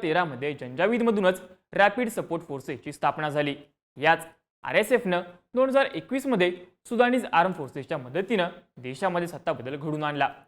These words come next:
दोन हजार एकवीसच्या सत्ता बदलानंतर आरएसएफ आणि एसएफनं देशामध्ये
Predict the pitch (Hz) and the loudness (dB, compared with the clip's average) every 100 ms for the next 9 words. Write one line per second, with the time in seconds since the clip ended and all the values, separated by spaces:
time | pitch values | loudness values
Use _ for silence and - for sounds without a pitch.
0 | _ _ 247 247 247 165 - 175 127 143 | _ _ -2 2 2 0 -4 -6 -4 -6
1 | 143 - 131 120 170 220 190 175 175 - | -6 -6 -6 0 2 2 4 2 2 -12
2 | _ - 233 285 277 196 - - _ 214 | _ -4 4 4 4 -2 -4 -20 _ -2
3 | 254 - 175 226 156 - 147 131 135 208 | -2 -2 0 2 2 -2 -10 -8 -6 -2
4 | 226 175 175 | 2 2 2